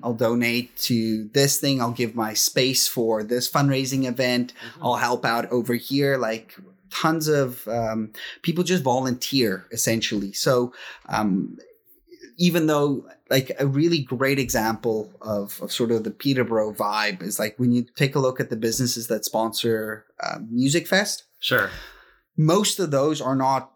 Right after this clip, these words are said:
Speaker 1: your typical social enterprise thing.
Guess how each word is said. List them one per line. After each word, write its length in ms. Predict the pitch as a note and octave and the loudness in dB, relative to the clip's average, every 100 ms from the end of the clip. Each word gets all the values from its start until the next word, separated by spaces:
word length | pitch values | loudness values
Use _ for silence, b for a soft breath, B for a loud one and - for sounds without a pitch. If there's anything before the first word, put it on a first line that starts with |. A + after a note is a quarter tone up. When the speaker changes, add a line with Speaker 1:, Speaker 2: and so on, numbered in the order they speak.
| - | -4
Speaker 1:
your 220 | B2+ A#2+ | 0 0
typical 540 | - C#3+ D3+ C3+ B2 | 2 0 2 0 0
social 380 | A#2+ C3+ B2 B2 | 2 2 2 2
enterprise 680 | A#2+ A#2+ - G#2 G2+ G2+ - - - - | 0 0 0 -2 0 -2 -4 -6 -16 0
thing. 340 | C#3+ F#2+ F#2 | 0 0 -6